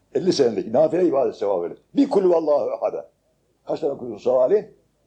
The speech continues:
O Allah'la arayı, irtibatı bağlamak demektir. Sen mi okuyorsun zannediyorsun?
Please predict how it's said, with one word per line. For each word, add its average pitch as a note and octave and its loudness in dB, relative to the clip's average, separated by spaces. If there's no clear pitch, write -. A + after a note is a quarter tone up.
O F#3+ 6
Allah'la F#3+ -4
arayı, F#3 -4
irtibatı F3 0
bağlamak B2+ -2
demektir. - -12
Sen - 2
mi C#4+ 0
okuyorsun D#3+ 0
zannediyorsun? F#2 -10